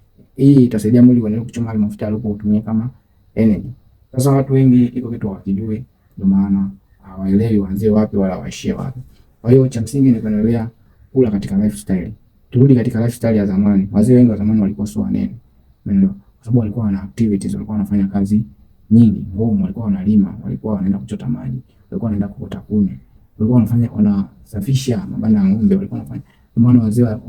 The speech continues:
wa zamani wengi walikuwa wakiishi miaka mingi. Walikuwa wakiweza kuendelea kusurvive for more times. Umeelewa? Kwa sababu walikuwa wana, wanafanya activities zile zinasaidia mwili kuto kuhifadhi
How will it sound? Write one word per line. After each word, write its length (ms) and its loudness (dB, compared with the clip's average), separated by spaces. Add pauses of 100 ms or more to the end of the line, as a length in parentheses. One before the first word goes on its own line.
(120)
wa 100 -6
zamani 220 2
wengi 120 2
walikuwa 240 -4
wakiishi 380 -4
miaka 280 -2
mingi. 340 4 (840)
Walikuwa 380 -4
wakiweza 600 -4 (240)
kuendelea 220 -2
kusurvive 340 -2
for 180 -4
more 320 4
times. 400 -4 (400)
Umeelewa? 260 0
Kwa 100 -10
sababu 360 -10
walikuwa 380 -6
wana, 240 -6 (680)
wanafanya 480 -2
activities 380 -2
zile 180 0
zinasaidia 440 0
mwili 420 2 (840)
kuto 400 0 (200)
kuhifadhi 540 0